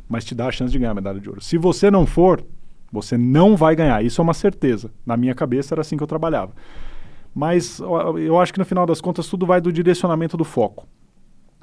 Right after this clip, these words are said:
Porque numa final olímpica, numa final de mundial, num campeonato juvenil, eu garanto pra todo mundo que tá ouvindo,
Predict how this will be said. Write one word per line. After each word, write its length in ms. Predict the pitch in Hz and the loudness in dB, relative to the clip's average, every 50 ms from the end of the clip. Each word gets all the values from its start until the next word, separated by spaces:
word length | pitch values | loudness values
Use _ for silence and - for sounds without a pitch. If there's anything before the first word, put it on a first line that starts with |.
| - - | -20 -12
Porque 580 | - 135 123 117 - 143 147 147 147 147 139 131 - - | -10 -10 -8 -4 -2 0 0 2 2 0 0 -2 -6 -6
numa 200 | 123 139 160 175 | -4 -2 -2 -2
final 280 | 156 - 165 156 151 147 | -2 -2 0 0 2 2
olímpica, 400 | 139 123 127 147 156 143 - 131 | 4 2 2 0 0 -2 -4 -2
numa 140 | 127 143 139 | -2 -2 -2
final 200 | - 151 135 127 | -2 -2 -2 -2
de 60 | 123 | 0
mundial, 520 | 135 131 123 117 123 127 139 147 147 - - - - _ - | 0 0 -2 -2 0 0 0 0 -2 -6 -14 -20 -20 _ -2
num 160 | 143 180 226 | 0 0 2
campeonato 720 | 220 240 220 185 190 175 165 170 165 - 170 156 147 127 - - - | 2 2 2 2 2 2 2 0 0 2 0 0 0 0 -4 -8 -12
juvenil, 680 | 127 117 123 151 135 139 127 113 120 131 147 160 165 - - - _ _ _ _ _ _ - - _ - - - - - - - - | -8 -4 -2 0 0 2 2 2 0 0 -2 -4 -6 -12 -18 -20 _ _ _ _ _ _ -20 -20 _ -20 -20 -20 -20 -20 -20 -14 -10
eu 80 | 131 | -6
garanto 300 | 120 123 135 143 165 156 | -4 -4 -2 -2 -4 -4
pra 140 | 156 160 170 | -4 -4 -6
todo 260 | - - 190 202 214 | -2 -2 -2 0 2
mundo 160 | 226 185 185 185 | 2 0 0 0
que 60 | - | 0
tá 80 | - | 0
ouvindo, 320 | 196 185 156 123 98 98 | 0 0 0 -4 -6 -6